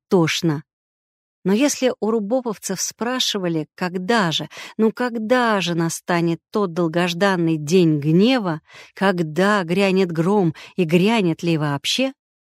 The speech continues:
Гена Обухов в числе первых делал красивые загадочные глаза и многозначительно обещал: «Скоро, потерпите ещё чуток». «Ладно, делайте, что хотите,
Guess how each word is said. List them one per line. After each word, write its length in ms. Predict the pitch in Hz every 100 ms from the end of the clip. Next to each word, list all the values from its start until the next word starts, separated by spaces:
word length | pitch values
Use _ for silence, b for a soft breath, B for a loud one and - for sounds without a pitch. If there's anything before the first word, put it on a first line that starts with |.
| _ -
Гена 420 | 156 180 151 147 -
Обухов 540 | 247 226 226 208 202 B B
в 60 | -
числе 380 | 269 - 294 294 -
первых 480 | 180 165 151 156 b b -
делал 420 | 165 208 196 175
красивые 880 | - 180 180 - - 233 226 165 156
загадочные 960 | 151 180 196 208 165 165 - - 170 156
глаза 500 | 160 156 151 226 247 _ _ _ _ -
и 80 | 262
многозначительно 1000 | 254 202 196 175 160 - 175 160 160 -
обещал: 640 | 190 180 180 - 151 151 - _ _
«Скоро, 640 | - - 302 277 175 165 156 _ _ _
потерпите 640 | 262 - 269 - 208 - -
ещё 360 | 165 180 - 170
чуток». 540 | - 196 185 151 - _ _ _ _ _ _ _ _ _ _
«Ладно, 640 | - 180 180 170 170 165 147 _ _ _ b b b b
делайте, 520 | 165 202 294 185 -
что 320 | - - -
хотите, 800 | 262 - 190 - - 156 - -